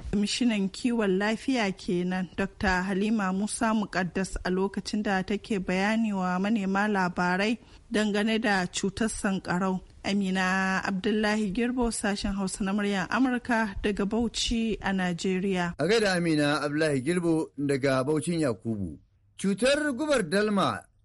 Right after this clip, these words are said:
Speaker 2: cuta ce da ta hallaka yara da manya kwanakin baya a jihar Neja.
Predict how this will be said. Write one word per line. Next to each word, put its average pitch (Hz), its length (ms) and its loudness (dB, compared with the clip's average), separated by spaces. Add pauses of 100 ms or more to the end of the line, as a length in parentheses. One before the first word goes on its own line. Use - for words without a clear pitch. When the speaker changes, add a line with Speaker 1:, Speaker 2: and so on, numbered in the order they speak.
Speaker 2:
cuta 175 380 0
ce 196 320 2
da 147 100 -2
ta 185 140 -4
hallaka 226 500 -2
yara 180 480 2 (120)
da 143 100 -2
manya 180 360 0
kwanakin 156 540 -2
baya 214 400 2
a 139 120 -2
jihar 185 300 0
Neja. 120 560 0